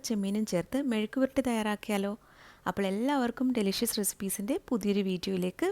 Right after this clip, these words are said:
വീണ്ടും സ്വാഗതം. രണ്ട് ടേബിൾ സ്പൂൺ വെളിച്ചെണ്ണ ഒന്ന് ചൂടാക്കിയ ശേഷം അര ടീസ്പൂൺ കടുകാണ് ചേർക്കുന്നത്. കടുക് ഇപ്പോൾ നന്നായിട്ടൊന്ന് പൊട്ടി വരുന്നുണ്ട്. ഇനി ഇതിലേക്ക് മീഡിയം വലിപ്പത്തിലുള്ള ഒരു സവാളയാണ്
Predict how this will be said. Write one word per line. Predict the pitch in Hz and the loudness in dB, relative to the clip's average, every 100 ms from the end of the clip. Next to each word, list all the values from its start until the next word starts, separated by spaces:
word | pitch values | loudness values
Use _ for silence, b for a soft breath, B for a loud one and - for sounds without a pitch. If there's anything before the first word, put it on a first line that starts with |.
| 269 | 2
വീണ്ടും | 202 175 185 | 2 0 -2
സ്വാഗതം. | - 165 170 156 269 - b b b b b b - | -2 -2 -4 0 0 -2 b b b b b b 0
രണ്ട് | 262 262 311 | 4 4 2
ടേബിൾ | 254 190 180 | 0 0 -2
സ്പൂൺ | - 254 339 269 | -2 -2 0 2
വെളിച്ചെണ്ണ | 185 - 214 220 | 0 0 0 0
ഒന്ന് | 202 - | 0 -2
ചൂടാക്കിയ | 170 165 - 185 | -4 -4 -4 -6
ശേഷം | 160 160 - 359 B B B - 233 | -6 -8 -4 -6 B B B -2 0
അര | 277 269 | 2 2
ടീസ്പൂൺ | 214 - 220 - | 0 2 -2 0
കടുകാണ് | 202 196 208 175 170 | 2 2 2 0 -2
ചേർക്കുന്നത്. | 156 - 156 156 170 339 B B B - | -4 -4 -6 -2 0 -2 B B B -2
കടുക് | 233 269 269 | 2 2 4
ഇപ്പോൾ | 269 247 | 4 4
നന്നായിട്ടൊന്ന് | 214 208 214 208 202 202 | 2 2 2 2 0 0
പൊട്ടി | 180 - 196 | -2 0 2
വരുന്നുണ്ട്. | 175 147 147 196 349 B B B - | 2 0 -2 -2 -4 B B B 6
ഇനി | 285 | 8
ഇതിലേക്ക് | 277 233 170 - 339 277 | 10 6 6 4 4 6
മീഡിയം | 247 247 277 226 | 6 8 8 6
വലിപ്പത്തിലുള്ള | 190 170 180 185 262 - | 2 0 0 0 2 2
ഒരു | 254 - | 4 4
സവാളയാണ് | 233 202 214 233 190 | 4 2 2 2 2